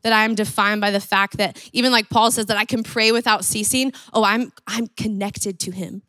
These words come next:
I'm in constant communication with him. And this passage in Luke eleven, when we come to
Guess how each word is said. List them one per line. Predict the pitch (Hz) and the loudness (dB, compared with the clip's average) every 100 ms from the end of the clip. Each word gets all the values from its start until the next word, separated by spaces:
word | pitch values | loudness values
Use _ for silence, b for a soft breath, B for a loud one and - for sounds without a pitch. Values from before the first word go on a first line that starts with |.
| _ B B B | _ B B B
I'm | 220 226 | 0 2
in | 214 | 0
constant | 214 240 233 - 208 | -2 0 0 -2 -4
communication | - 220 208 - 208 - 202 | -4 -4 -4 -4 -4 -4 -6
with | 196 | -8
him. | - 196 214 - B B B _ - | -10 -12 -12 -16 B B B _ -2
And | 247 | 2
this | 254 - | 2 2
passage | 262 294 320 | 2 2 0
in | 277 | 0
Luke | 247 240 | -2 -2
eleven, | 220 226 254 220 | 0 2 2 -2
when | |
we | 208 | -4
come | 196 - 247 220 202 | -4 -4 -2 -2 -4
to | - 240 220 196 | -4 -2 -2 -2